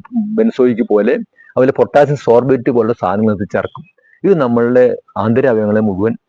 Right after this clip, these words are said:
ദോഷകരമായിട്ട് ബാധിക്കും. അതുകൊണ്ടാണ് പലർക്കും ചൊറിച്ചിൽ ഉണ്ടാവാറുണ്ട് ചിലർക്ക്,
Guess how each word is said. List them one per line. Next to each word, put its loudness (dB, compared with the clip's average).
ദോഷകരമായിട്ട് -4
ബാധിക്കും. -6
അതുകൊണ്ടാണ് 0
പലർക്കും -2
ചൊറിച്ചിൽ -2
ഉണ്ടാവാറുണ്ട് 2
ചിലർക്ക്, -6